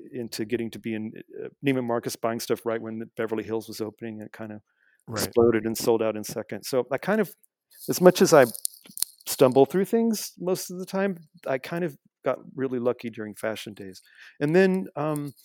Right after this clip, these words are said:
Speaker 1: I've always had my, my, my mom and I have, and my boyfriend Tony and I have always been partners, uh, in kind of
Speaker 2: Right,
Speaker 1: everything we
Speaker 2: right.
Speaker 1: do. And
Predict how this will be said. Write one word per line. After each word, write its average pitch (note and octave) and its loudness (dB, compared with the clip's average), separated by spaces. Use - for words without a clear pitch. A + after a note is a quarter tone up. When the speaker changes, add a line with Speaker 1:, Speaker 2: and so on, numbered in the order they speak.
Speaker 1:
I've C#3+ 2
always G3 6
had F3+ 2
my, C#3+ -2
my, C#3 0
my C#3+ 4
mom D#3+ 2
and B2 -2
I A#2+ -2
have, A2+ -6
and A2+ -6
my A#2 -2
boyfriend A#2+ 0
Tony D3 0
and A2+ -6
I A2 -6
have A2 -4
always A2 -6
been G#2+ -12
partners, A2+ -6
uh, G#2 -8
in G#2+ -8
kind B2 -6
of G#2+ -10
Speaker 2:
Right, A#2+ -2
Speaker 1:
everything A2+ -12
we G#2+ -8
Speaker 2:
right. G#2+ -4
Speaker 1:
do. G#2+ -10
And A#2 -8